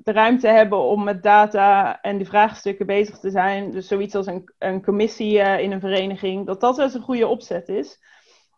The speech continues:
En dan is het ook wel belangrijk om te kijken naar de continuïteit. Dus wa-, wat ik weet, eh, van mijn ervaring bij Vidar is, en, en natuurlijk elke studentengroeivereniging, is elk jaar krijg je een ander bestuur.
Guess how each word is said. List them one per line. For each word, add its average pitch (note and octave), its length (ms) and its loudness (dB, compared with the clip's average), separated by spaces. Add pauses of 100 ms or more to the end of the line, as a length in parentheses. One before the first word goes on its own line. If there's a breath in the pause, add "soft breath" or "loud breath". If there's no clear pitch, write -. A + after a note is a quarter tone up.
En A3+ 140 0
dan A#3 140 2
is A3+ 120 -2
het A3 100 0
ook B3+ 80 0
wel C4+ 140 2
belangrijk B3+ 360 0
om A#3+ 80 -2
te B3 100 -6
kijken A3 340 0
naar G#3+ 120 2
de G#3 120 -4
continuïteit. G#3 880 -2
Dus G3+ 160 -2
wa-, G3+ 280 0
wat G3+ 280 -2
ik G#3+ 160 2
weet, F#3+ 320 -2
eh, F#3+ 220 2
van F#3 220 -8
mijn A3+ 200 -2
ervaring F#3+ 340 0
bij F#3+ 180 -2
Vidar G#3+ 380 0
is, G3+ 260 -6
en, F#3 260 -6
en F#3+ 120 -6
natuurlijk F#3+ 320 -4
elke G#3+ 120 -2
studentengroeivereniging, F#3 1160 -6
is G#3 80 -10
elk G#3 220 0
jaar G3+ 120 0
krijg G3+ 220 -2
je G#3 60 -2
een G3 60 -6
ander G3 160 -4
bestuur. A#3 540 -6